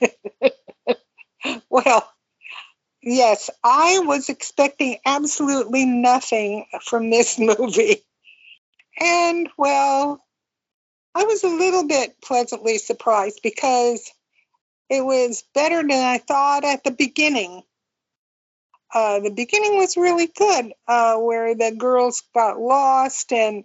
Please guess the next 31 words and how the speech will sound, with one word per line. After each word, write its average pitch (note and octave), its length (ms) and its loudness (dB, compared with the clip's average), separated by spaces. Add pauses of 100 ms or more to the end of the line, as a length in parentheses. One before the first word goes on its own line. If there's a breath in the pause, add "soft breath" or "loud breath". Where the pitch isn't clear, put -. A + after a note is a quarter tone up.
(140)
uh, G3+ 280 0
the G#3 400 0 (420)
Leslie C4+ 580 0
Odom B3+ 460 2 (320)
Junior, C4+ 440 0
who A#3+ 280 -2 (200)
played A#3+ 300 0
the A3 260 -2
dad, B3+ 440 2
did A#3 180 2
a G#3+ 40 -4
great F#3+ 400 -6
job G#3 460 2
of G3+ 120 -8
being, G3+ 400 -2
you A#3 100 0
know, G3+ 160 0
afraid A3 480 2
and F#3+ 200 0
"Where G#3+ 160 2
are A3+ 80 4
my F#3+ 240 -2
girl, A#3 640 2 (180)
daughter?" A#3 640 2
and G3+ 220 -2
all G#3+ 220 2
this. B3 440 0 (560 loud breath)
And, G#3+ 560 0
uh, G#3 340 4 (140)
that A#3+ 300 2
was E4 640 -2